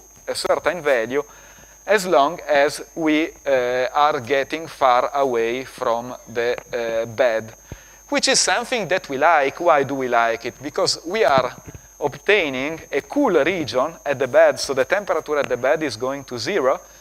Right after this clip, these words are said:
and the temperature is increasing, going up. So actually this is a model which gives us the possibility to have large particles being calculated to go down instead of going up,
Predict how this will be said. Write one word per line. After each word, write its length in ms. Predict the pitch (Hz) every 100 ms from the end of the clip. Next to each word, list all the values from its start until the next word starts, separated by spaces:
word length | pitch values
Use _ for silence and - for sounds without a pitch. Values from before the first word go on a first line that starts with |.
| - -
and 160 | 170 190
the 80 | 208
temperature 640 | 180 170 165 180 175 175
is 120 | 156
increasing, 640 | 170 175 143 131 123 147 135
going 400 | 131 135 156 -
up. 300 | 135 123 117
So 240 | - 143 -
actually 480 | 180 208 - 160 147
this 300 | 165 175 156 -
is 340 | 175 170 135 - -
a 80 | 131
model 540 | 160 220 135 127 160 - - - - -
which 360 | 220 254 - -
gives 320 | 156 226 147
us 160 | 139 131
the 120 | 143
possibility 840 | 127 123 147 139 220 165 - 151 147 -
to 260 | 190 190 - -
have 400 | - 160 139 135 -
large 440 | 131 185 208 185
particles 840 | - 123 110 - 120 123 131 - - - _ _ 139
being 380 | 127 180 151 139
calculated 840 | - 156 175 - 147 117 110 135 -
to 100 | 143
go 140 | 139
down 400 | 123 107 101 107 131
instead 340 | 135 - 123
of 160 | 127 -
going 260 | 113 110
up, 300 | 98 95 -